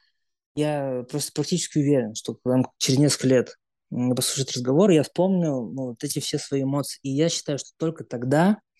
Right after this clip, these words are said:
можно делать какие-то суждения там о правоте, неправоте,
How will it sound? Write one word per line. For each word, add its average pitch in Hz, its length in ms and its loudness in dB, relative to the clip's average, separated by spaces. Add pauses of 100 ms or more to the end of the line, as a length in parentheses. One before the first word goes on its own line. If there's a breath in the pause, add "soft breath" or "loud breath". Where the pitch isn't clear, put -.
(580 loud breath)
можно 139 440 4
делать 131 340 2
какие-то 127 420 -8
суждения 127 600 0
там 107 240 -8
о 147 100 -4
правоте, 160 720 0 (180)
неправоте, 147 1080 -4